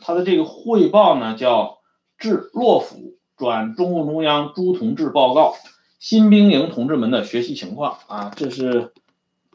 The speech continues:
这是我给大家看一下他这个报告的这个，呃，题目啊。这个报告呢，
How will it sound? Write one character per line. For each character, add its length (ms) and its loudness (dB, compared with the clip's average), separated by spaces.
这 140 -2
是 120 0
我 160 4
给 80 4
大 120 6
家 160 4
看 240 0
一 20 2
下 60 0
他 120 -4
这 100 -2
个 100 -4
报 260 4
告 220 6
的 100 0
这 160 -2
个， 240 0
呃， 220 -8
题 220 -4
目 300 -4
啊。 340 -2
这 140 0
个 80 2
报 320 4
告 260 6
呢， 300 -2